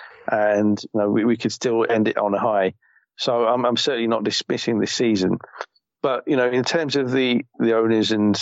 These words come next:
whether there is any substance to the F S G out shouts, um, that are put out on social media and elsewhere, I, I think there is absolutely substance to some of what they say. Um, I think overall, though,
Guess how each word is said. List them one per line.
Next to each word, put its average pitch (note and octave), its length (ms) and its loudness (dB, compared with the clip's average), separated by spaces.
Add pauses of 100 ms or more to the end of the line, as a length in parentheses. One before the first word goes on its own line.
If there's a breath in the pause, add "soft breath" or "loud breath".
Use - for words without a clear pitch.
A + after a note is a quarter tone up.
whether A2 320 2
there G2+ 140 2
is G#2 380 0 (220)
any G2+ 360 2
substance - 540 -2
to G#2+ 200 -2
the G#2+ 140 0
F - 140 -4
S G#2 120 -4
G - 240 -2
out G2+ 240 0 (160)
shouts, - 640 0 (400 loud breath)
um, G#2 300 0
that A2 120 0
are G#2 80 0
put A2+ 200 -2
out G2+ 80 0
on G#2 80 -2
social G#2 420 -4
media G#2 200 2
and G2+ 100 0
elsewhere, G#2 560 0 (680 loud breath)
I, - 220 0
I B2 40 0
think C#3+ 260 -6
there C3 120 0
is A#2+ 380 0
absolutely B2+ 500 0
substance - 500 -6
to - 160 -2
some B2 260 -2
of A2 80 -4
what G#2+ 180 0
they G#2 120 0
say. B2+ 340 -2 (680 loud breath)
Um, G2+ 720 0 (640)
I A#2 80 -2
think C3+ 200 -4
overall, B2 520 2
though, A2+ 340 2